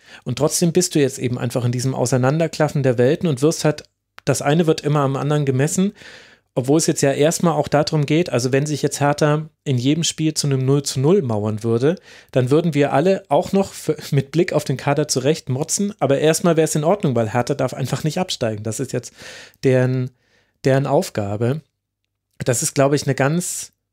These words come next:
ganz spannende Situation bei der Hertha, weil es auch viel darüber sagt, wie wir über Fußball sprechen in Deutschland. Also was jetzt auch nicht sich von anderen Ländern, glaub ich, unterscheidet. Geld ist dann einfach der wichtigste Faktor und darin wirst du gemessen. Und wir alle sehen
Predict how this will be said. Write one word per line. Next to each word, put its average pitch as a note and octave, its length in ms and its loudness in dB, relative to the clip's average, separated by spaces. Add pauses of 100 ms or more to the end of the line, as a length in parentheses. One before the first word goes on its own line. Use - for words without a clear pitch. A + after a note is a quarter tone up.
(640)
ganz D3+ 200 0
spannende D#3 420 0
Situation D3 520 0
bei E3 80 4
der D3 160 2
Hertha, D3 220 0
weil C3 80 4
es C3 100 -2
auch C#3+ 80 -6
viel E3 220 -2
darüber C#3+ 360 2
sagt, B2+ 360 0
wie B2+ 200 -2
wir E3 200 4
über C#3 240 0
Fußball C3 320 -2
sprechen A2 480 -8 (120)
in A#2+ 320 -2
Deutschland. A#2 460 0
Also A2+ 220 0
was A#2+ 100 0
jetzt C#3 160 0
auch C3 80 2
nicht - 240 -4
sich - 160 -8
von B2+ 160 -2
anderen B2 240 2
Ländern, A#2+ 260 2
glaub A#2 200 0
ich, B2 100 -6
unterscheidet. A#2+ 640 -2 (300)
Geld D3+ 200 2
ist - 140 -4
dann B2+ 200 0
einfach C3 240 -4
der C3 140 0
wichtigste C3 380 -2
Faktor F#3 360 -2
und C#3+ 140 -4
darin B2+ 240 2
wirst C3+ 220 0
du B2+ 40 -4
gemessen. E3+ 460 0 (380)
Und B2+ 160 -2
wir C3 160 2
alle C#3+ 180 4
sehen C#3+ 480 2